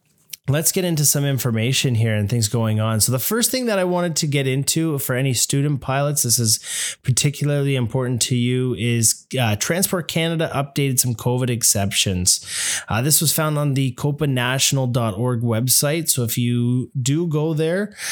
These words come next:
uh, it's a great resource for anything that comes out transport related. They seem to be all over it. There's always some great news on the Copa National website. And also, if you aren't a member of Copa National, I'm no way affiliated with them. However, I,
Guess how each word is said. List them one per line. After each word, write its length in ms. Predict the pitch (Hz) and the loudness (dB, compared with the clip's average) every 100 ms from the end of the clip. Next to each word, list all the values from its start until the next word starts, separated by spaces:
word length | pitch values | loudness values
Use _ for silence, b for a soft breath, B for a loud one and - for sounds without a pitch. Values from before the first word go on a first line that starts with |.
| B B B | B B B
uh, 140 | - 107 | -2 0
it's 100 | 113 | 2
a 60 | 135 | 2
great 260 | 180 233 | 0 0
resource 540 | 170 160 160 165 175 - | 0 0 2 0 0 -2
for 340 | - 131 127 | -2 0 0
anything 320 | 120 139 139 | 2 2 2
that 160 | 139 117 | 0 0
comes 220 | 135 123 | 0 0
out 160 | 123 - | 0 -2
transport 640 | 127 123 127 - 135 120 | -2 0 -2 0 -2 0
related. 680 | 113 120 120 120 120 117 - | 0 0 0 2 0 -2 -4
They 280 | 110 117 117 | -2 0 2
seem 280 | 107 175 185 | 2 2 0
to 140 | - | 0
be 160 | 117 113 | 0 2
all 180 | 101 104 | 2 0
over 240 | 104 104 | 0 2
it. 220 | 98 98 - B B - | 0 0 -8 B B -4
There's 180 | 123 143 | -2 0
always 200 | 185 160 | 2 2
some 140 | 139 | 2
great 260 | 123 120 98 | 0 0 0
news 260 | 107 110 | 2 2
on 160 | 101 95 | 2 2
the 360 | 98 95 92 | 2 2 -2
Copa 340 | - 117 104 104 | -2 -2 0 0
National 440 | 95 95 - 101 | 2 2 0 0
website. 420 | 92 95 - 90 | 0 0 0 0
And 180 | 78 131 | -2 -2
also, 260 | 180 185 175 | 0 0 0
if 180 | 156 143 | 0 0
you 220 | 156 - | -2 -4
aren't 380 | 123 151 180 170 | -4 0 0 0
a 100 | 127 | 0
member 340 | 135 135 131 | 2 0 0
of 120 | 123 - | -2 -2
Copa 280 | 131 123 | -4 -2
National, 380 | 117 110 120 131 | 0 0 -2 -2
I'm 220 | 123 196 | 0 0
no 120 | 185 143 | 2 2
way 180 | 147 | 0
affiliated 600 | 131 - 117 123 127 123 123 | 0 -2 0 2 2 0 -2
with 140 | 127 | -2
them. 240 | 139 147 147 B B B | 0 0 -2 B B B
However, 680 | - 123 127 127 120 120 107 | -2 0 2 2 0 0 -2
I, 640 | 117 123 123 120 120 117 | -2 0 2 2 0 -2